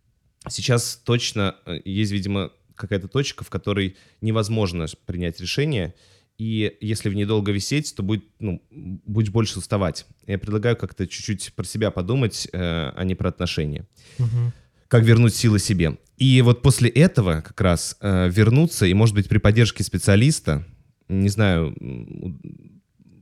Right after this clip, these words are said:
Speaker 1: вот этот внутренний диалог, видимо, автор доконал, и ему
Speaker 2: Мгм.
Speaker 1: нужен кто-то третий в этом диалоге, четвертый, пятый, да, э,
Speaker 2: Мгм.
Speaker 1: который будет этот диалог модерировать, сопровождать, э, помогать, м,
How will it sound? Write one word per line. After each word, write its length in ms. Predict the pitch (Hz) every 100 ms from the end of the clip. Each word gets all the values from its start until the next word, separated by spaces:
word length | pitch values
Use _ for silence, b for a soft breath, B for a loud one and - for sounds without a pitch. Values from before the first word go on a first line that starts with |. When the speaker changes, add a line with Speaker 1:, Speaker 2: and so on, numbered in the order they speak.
| -
Speaker 1:
вот 140 | 101
этот 180 | 113 101
внутренний 320 | 107 113 104
диалог, 300 | 98 113 139
видимо, 240 | 113 98 101
автор 200 | - 92
доконал, 580 | 92 - 107 135 147 143
и 80 | -
ему 100 | 123
Speaker 2:
Мгм. 60 | 120
Speaker 1:
нужен 240 | 131 107
кто-то 240 | 90 - 101
третий 340 | 107 98 -
в 40 | 90
этом 200 | 87 85
диалоге, 320 | 85 80 80
четвертый, 600 | - - 95 92 - 82
пятый, 420 | - 82 - 78
да, 220 | - 87 98
э, 40 |
Speaker 2:
Мгм. 280 | 117 82 -
Speaker 1:
который 360 | - 92 90
будет 480 | 87 - 82 95 95
этот 160 | 98 85
диалог 360 | 95 95 104
модерировать, 540 | 95 90 90 101 95 82
сопровождать, 720 | - 87 87 82 95 95 -
э, 320 | - 85 80 73
помогать, 580 | - 85 85 90 - - - -
м, 420 | 85 85 82 73